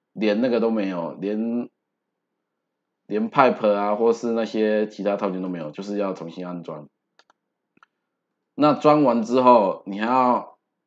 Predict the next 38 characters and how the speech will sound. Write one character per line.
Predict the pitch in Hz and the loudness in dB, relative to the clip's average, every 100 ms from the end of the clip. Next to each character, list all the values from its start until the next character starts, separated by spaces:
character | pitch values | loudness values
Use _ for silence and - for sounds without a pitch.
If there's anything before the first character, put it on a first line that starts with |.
| _ | _
启 | - 98 | -14 -10
动， | 87 135 104 90 | 2 4 4 0
不 | 85 | -6
是 | 104 123 | -2 0
装 | 123 117 | 2 2
完 | 95 92 92 - _ - | 0 -2 -4 -8 _ -6
就 | 110 | -4
可 | 98 | -2
以， | |
它 | 92 107 | 0 0
就 | 113 120 | 2 0
预 | - 113 | 0 -2
设 | 107 | 0
启 | 101 90 | -2 -4
动， | 73 90 80 _ _ _ _ _ _ | -8 -8 -8 _ _ _ _ _ _
它 | 120 127 | -2 2
预 | 127 | 2
设 | 110 120 | 4 2
是 | 98 113 113 101 92 | 2 -2 -2 -2 -2
不 | 98 | -4
会 | |
启 | 101 76 | -6 -8
动， | 73 85 73 | -10 -10 -10
那 | 90 107 90 | -6 -4 -4
装 | 110 110 | -4 -4
完 | 95 | -4
之 | 98 | -4
后 | |
要 | 98 | -4
启 | 95 73 | -6 -10
动 | 95 87 | -10 -10
才 | 78 | -10
可 | 87 | -10
以 | |
进 | 87 95 | -10 -12
行 | - 60 | -14 -14
那 | 90 | -12
个 | 90 80 71 71 | -10 -10 -14 -18